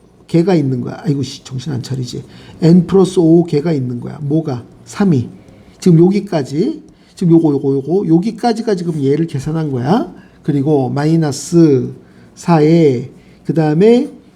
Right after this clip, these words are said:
얘를 계산하면은 이분의 사, 사 플러스 일, 오가 되는 것이고, 마이너스 사, 삼, 십이.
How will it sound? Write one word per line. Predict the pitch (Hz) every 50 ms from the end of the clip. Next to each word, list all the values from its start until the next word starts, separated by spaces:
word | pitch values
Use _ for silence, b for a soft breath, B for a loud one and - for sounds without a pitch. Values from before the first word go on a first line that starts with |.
| _ -
얘를 | 180 202 220 220 214
계산하면은 | 185 190 160 143 160 156 147 143 139 139 147 160 208 254 330 349 - b b b b b b b b b b b
이분의 | 170 170 180 160 170 160 151 147 156 196 262 349 349 - - _ _ _ _ _
사, | - - 180 165 143 131 - - - - _ -
사 | - - 175 170 175
플러스 | - 185 175 165 - - -
일, | - 226 156 139 127 120 117 - - -
오가 | - 156 165 180 170 147
되는 | 151 139 131 135 127
것이고, | 127 123 123 - - 185 220 262 285 269 -
마이너스 | - 170 147 151 156 160 151 143 131 - - - - 123 135
사, | 139 - 156 151 147 143
삼, | 139 185 220 240 302 - - - - - - - -
십이. | - - - 196 175 - 143 120 117